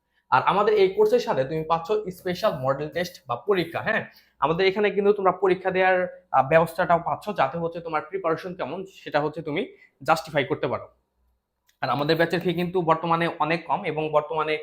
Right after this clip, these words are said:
অনেক বড় একটা অফার দেওয়া হয়েছে। যেমন আমাদের ব্যাচের রেগুলার ফি চার হাজার টাকা, বর্তমান অফারের ফি হচ্ছে মাত্র পনেরোশো পঞ্চাশ টাকা। তুমি যদি এখন ভর্তি হও তাহলে কিন্তু এই ফিতে তুমি ভর্তি হতে পারবে।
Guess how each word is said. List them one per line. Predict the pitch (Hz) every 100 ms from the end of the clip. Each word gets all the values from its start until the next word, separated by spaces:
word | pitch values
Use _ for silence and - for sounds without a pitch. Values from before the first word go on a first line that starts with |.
| - _ -
অনেক | 147 139
বড় | 151 160
একটা | 156
অফার | 143 143 160
দেওয়া | 165 156
হয়েছে। | 123 156
যেমন | 160 160
আমাদের | 156 160 165
ব্যাচের | 165 160 151
রেগুলার | 135 143 156
ফি | 160
চার | 151 143
হাজার | 147 151
টাকা, | 143 185
বর্তমান | 202 151 160 180 165
অফারের | 139 - 170
ফি | 165
হচ্ছে | 151 151 202 240 _ _ -
মাত্র | 147 196 - 135 -
পনেরোশো | 165 160 156 233 - _ -
পঞ্চাশ | 185 180 -
টাকা। | 151 127
তুমি | 156
যদি | 170 -
এখন | - 160 185
ভর্তি | 170 196 143
হও | 135
তাহলে | 143 147
কিন্তু | 151 175
এই | 139 135
ফিতে | 143 143
তুমি | 139 127 -
ভর্তি | 143 143
হতে | 147 135
পারবে। | 123 104